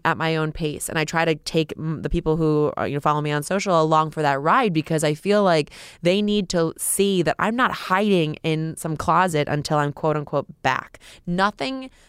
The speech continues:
pisses me off so much as people being like, "Well, why haven't you gotten back in shape yet?" It's like, "Are you keeping tabs on me? How boring is your life?" Like, I don't understand. Anyway, I've, I've been so blown away, and I love that there seem to be so many women who are on this journey with me who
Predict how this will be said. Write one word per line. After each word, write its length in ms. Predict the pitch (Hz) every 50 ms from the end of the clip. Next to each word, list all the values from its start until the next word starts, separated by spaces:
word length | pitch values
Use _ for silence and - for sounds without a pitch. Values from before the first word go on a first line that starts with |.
| _ _ _
pisses 360 | - 190 180 - - 185 165
me 140 | 180 185 160
off 160 | 165 147 151
so 240 | - - - 160 160
much 220 | 160 156 147 -
as 80 | 151 139
people 200 | - 165 160 151
being 180 | 147 147 147 147
like, 160 | 147 143 139
"Well, 100 | 160 165
why 160 | 160 165 170
haven't 340 | 202 202 190 180 180 165 -
you 80 | 175 170
gotten 320 | - 165 165 170 - 165
back 220 | 165 165 160 - -
in 80 | 160
shape 240 | - - 220 240 -
yet?" 100 | 180 156
It's 140 | 151 - -
like, 140 | 170 165 190
"Are 80 | 185
you 240 | 185 185 185 196 185 - -
keeping 280 | 208 202 - 196 196
tabs 320 | 180 190 160 170 180 175 180
on 120 | 170 170
me? 320 | 160 156 156 156 170 220
How 180 | 320 269 202 202
boring 380 | 180 170 180 185 214 226 214 190
is 100 | 170 -
your 140 | 175 165
life?" 340 | 160 202 247 - - - -
Like, 240 | 165 160 156 151 - - - - - - - - _ _ - -
I 60 | 175
don't 160 | 170 170 160
understand. 480 | 156 156 151 147 160 - - - - 165 - -
Anyway, 240 | - 196 175 147 104
I've, 220 | 95 92 - -
I've 140 | - 196 202
been 140 | 196 214 220
so 200 | - - 247 254
blown 260 | 247 220 220 196 185 175
away, 180 | 165 165 160
and 80 | 160 156
I 60 | 160
love 460 | 156 156 175 196 208 202 185 170 156 - - - - - - -
that 140 | - 170 -
there 120 | 165 170
seem 160 | - 220 208
to 60 | 190 175
be 80 | 170
so 200 | 165 - 190 185
many 200 | 180 170 170 160
women 180 | 165 160 156 151
who 140 | 156 156 151
are 100 | 151 -
on 200 | - 156 160 156
this 100 | 151 -
journey 300 | - - 147 151 151 143
with 160 | 147 151 151
me 120 | 151 147 143
who 160 | 147 151